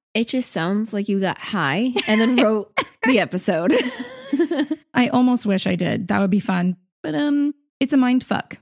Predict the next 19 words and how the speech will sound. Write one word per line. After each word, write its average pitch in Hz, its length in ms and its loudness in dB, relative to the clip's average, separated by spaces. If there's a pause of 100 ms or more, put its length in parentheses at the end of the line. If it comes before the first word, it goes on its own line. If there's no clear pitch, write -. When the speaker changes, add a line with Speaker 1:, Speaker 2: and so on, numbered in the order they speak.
Speaker 2:
regardless. 196 760 0 (480)
Speaker 1:
Great. 156 400 -4
Speaker 2:
Yeah. 202 320 0 (140)
Basically, 262 440 2
everything 240 320 2
you've 220 140 2
ever 190 140 -2
been 196 80 2
told 180 200 0
is 180 120 0
a 180 40 -4
lie. 170 280 -2 (180)
Speaker 1:
All 247 60 -2
right. 254 200 0 (340)
Let 247 160 0
me 233 100 2
see 180 320 0
how 202 140 0
much 170 120 0